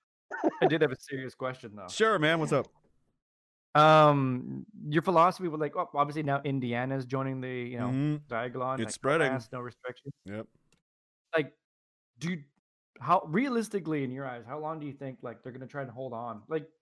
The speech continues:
Speaker 1: I know obviously the, you know, U S might just completely give up, but I think the re-, what do you mean by the rest of the world?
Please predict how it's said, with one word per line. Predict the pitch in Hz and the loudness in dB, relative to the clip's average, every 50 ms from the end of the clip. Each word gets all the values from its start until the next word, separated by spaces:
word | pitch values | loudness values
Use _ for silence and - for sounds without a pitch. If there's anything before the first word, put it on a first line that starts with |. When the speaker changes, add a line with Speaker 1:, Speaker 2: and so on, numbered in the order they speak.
| _ _ _ _ - | _ _ _ _ -2
Speaker 1:
I | 175 | 0
know | 208 220 | 2 4
obviously | 196 190 202 - - 190 170 | 4 2 0 -2 -2 -4 -4
the, | 135 127 | -4 -4
you | 120 123 135 | -6 -4 -4
know, | 135 135 | -6 -6
U | 135 117 120 117 117 | -6 -6 -6 -4 -2
S | 123 139 139 143 147 | -4 -4 -6 -8 -8
might | 143 143 143 139 | -8 -8 -6 -6
just | 151 151 143 - | -6 -8 -8 -10
completely | - _ - 147 147 147 143 | -16 _ -8 -8 -6 -6 -6
give | 139 151 151 139 | -4 -4 -4 -2
up, | 156 160 175 160 - | -2 -4 -6 -6 -6
but | 120 110 107 127 | -6 -6 -4 -4
I | |
think | 131 143 151 135 | -6 -6 -6 -4
the | 131 | -4
re-, | 123 131 - | -4 -4 -2
what | 135 139 | -2 -2
do | |
you | 139 | 0
mean | 143 143 139 | 0 0 0
by | 139 135 | 0 0
the | 120 110 | 2 2
rest | 113 117 - - | 0 -2 -2 -6
of | |
the | - 101 | -14 -14
world? | 101 104 107 107 95 - | -12 -10 -10 -10 -12 -12